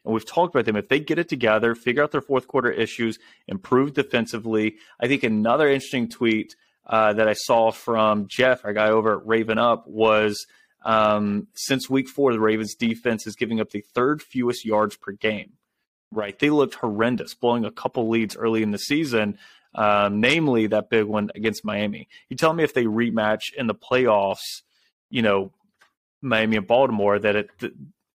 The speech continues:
there's a big difference between the two. I don't necessarily think there would be. I think they would potentially get 'em back 'cause we saw 'em put a beat down and they're correcting a lot of their issues that they had.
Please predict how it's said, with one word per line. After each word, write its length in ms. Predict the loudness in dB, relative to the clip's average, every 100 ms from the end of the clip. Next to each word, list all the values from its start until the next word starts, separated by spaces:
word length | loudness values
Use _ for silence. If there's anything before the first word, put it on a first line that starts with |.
| _
there's 180 | -2 -2
a 60 | 0
big 160 | -2
difference 320 | 0 0 -2 -6
between 260 | -10 -8
the 100 | -8
two. 300 | -10 -14 -14 -16 _ _
I 60 | -2
don't 100 | 0
necessarily 560 | 0 -4 -4 2 2 2
think 220 | -2 -4
there 100 | -4
would 300 | -2 -4 -6
be. 240 | -14 -16 _ _ -8
I 60 |
think 140 | -6 0
they 200 | 2 2
would 220 | 0 -4
potentially 420 | -4 -4 -2 -2
get 120 | 0
'em 100 | -2
back 320 | -4 -6 -6 -10
'cause 120 | -8
we 120 | -6
saw 200 | 0 2
'em 100 | 2
put 100 | -2
a 60 | -4
beat 220 | -4 -4
down 220 | -4 -6
and 80 | -6
they're 120 | -10
correcting 1080 | -10 -6 0 0 -2 _ _ _ -2 0 2
a 40 |
lot 200 | 2 2
of 60 | 2
their 180 | 0 -2
issues 560 | -2 -4 -2 -4 -4
that 140 | -8 -10
they 80 |
had. 320 | -6 -4 -4